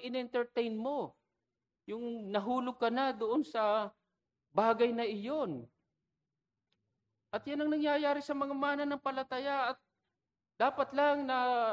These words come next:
unawain natin at tanggapin natin sa isang mananampalataya na dumadaan siya o dumadating siya sa ganung kalalagayan. Kaya alam niyo, ang karanasan ng,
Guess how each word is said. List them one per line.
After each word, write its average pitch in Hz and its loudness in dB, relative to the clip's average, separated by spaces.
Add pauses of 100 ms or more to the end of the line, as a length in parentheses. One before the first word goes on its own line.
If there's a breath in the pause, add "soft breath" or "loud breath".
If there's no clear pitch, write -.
(320)
unawain 262 4
natin 269 -2
at - -12
tanggapin 254 -4
natin 262 -4
sa 247 0
isang 226 -4
mananampalataya 269 -2
na 254 -4
dumadaan 262 -2
siya 285 -2 (720)
o 202 0
dumadating 254 0
siya 277 0
sa 254 -4
ganung 247 0 (800)
kalalagayan. 240 0 (1700)
Kaya 220 -2
alam 233 -6
niyo, 254 -4
ang 214 -6
karanasan 220 -4
ng, 214 -8